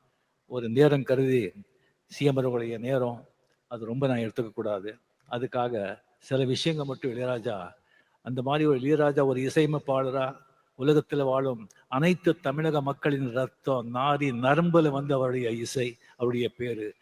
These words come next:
ஊறி போயிருக்கு. இப்ப just ஒரு நோட்டு அடிச்சா எப்படி நீங்க புடிச்சு இது பண்றீங்க பாருங்க. ஒரு செவன்டீஸ், எயிட்டீஸ், நைன்டீஸ்ல வந்து அவர் பா-, போட்ட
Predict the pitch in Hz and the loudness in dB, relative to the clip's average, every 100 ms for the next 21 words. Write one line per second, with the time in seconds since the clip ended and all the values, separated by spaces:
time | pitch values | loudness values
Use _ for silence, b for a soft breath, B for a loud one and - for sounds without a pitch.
0 | b b 123 147 139 113 95 82 - - | b b 0 2 4 0 -6 -8 -14 -14
1 | - - - - - - - - - 147 | -14 -14 -14 -14 -16 -18 -20 -20 -10 -6
2 | 147 139 180 170 196 160 143 165 196 175 | -2 2 4 4 6 6 6 6 6 6
3 | 160 196 190 156 165 190 170 156 160 151 | 4 4 4 2 2 2 4 2 -2 -2
4 | 151 - 143 120 110 98 92 82 - _ | 0 0 -2 -4 -6 -6 -8 -14 -20 _
5 | _ _ _ _ _ _ 143 131 160 208 | _ _ _ _ _ _ 0 4 6 6
6 | 190 202 147 165 190 165 139 151 170 175 | 4 2 4 4 2 -2 2 2 2 0
7 | 165 147 156 156 143 123 139 135 127 151 | 2 2 4 4 4 2 -2 -2 -2 -2